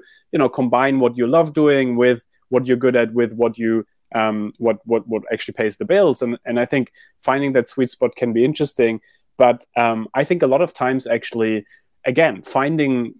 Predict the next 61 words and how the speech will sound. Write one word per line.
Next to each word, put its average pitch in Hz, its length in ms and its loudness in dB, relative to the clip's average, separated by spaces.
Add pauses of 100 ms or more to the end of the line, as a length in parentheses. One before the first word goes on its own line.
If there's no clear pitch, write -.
what 131 420 -2
you 131 80 0
really 120 240 2
love 131 360 4
and 107 160 -6
finding 123 420 0
what 117 200 -4
you're 117 180 0
really 120 220 2
good 160 220 2
at, 131 160 2
like, 110 160 -4 (140)
is 123 180 -2
a 113 60 -6
process, - 560 -2
right? 135 200 -2
And 120 240 -6
you 113 100 -4
don't 120 340 -2
arrive 117 300 0
there 113 120 2
at 104 100 -2
once. 113 280 -2
And 110 160 -4 (220)
I'm 175 160 0
a 175 60 2
big 156 180 0
fan, 123 380 -2 (100)
um, 113 360 -4
Mike, 120 180 -2
we 123 80 -4
can 117 120 -8
talk 123 240 -2
probably, 120 320 0 (360)
uh, 123 120 0
about 120 340 -2
this 127 160 -4
in 127 60 -4
a 117 40 -4
second, 117 400 -4
like, 113 200 -4 (100)
things 147 180 -2
like 127 140 0
the 123 80 -4
hook 131 160 -2
strategy, 117 480 -2
where 107 160 -2
you're 120 140 2
essentially 156 440 -2
identifying 123 840 -2 (800)
what 151 180 2
are 175 100 4
three 175 220 -2
themes 151 360 2
in 135 100 2
my 127 80 0
life 123 240 0
that 117 80 -2
I'm 110 100 -2
curious 117 400 0
about. - 220 -12